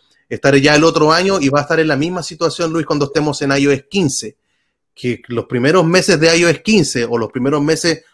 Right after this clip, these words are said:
ahora de I O S catorce son así, se demoran. En cambio,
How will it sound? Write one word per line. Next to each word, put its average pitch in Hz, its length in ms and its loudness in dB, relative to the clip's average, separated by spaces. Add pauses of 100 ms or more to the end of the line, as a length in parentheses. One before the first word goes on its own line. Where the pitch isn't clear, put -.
(140)
ahora 127 580 2
de 120 220 -2
I 135 80 0
O 147 60 2
S 143 100 -4
catorce 160 540 -2 (220)
son 135 240 -2
así, 120 440 -6
se - 380 -4
demoran. 120 480 0 (300)
En 127 180 -2
cambio, 160 320 2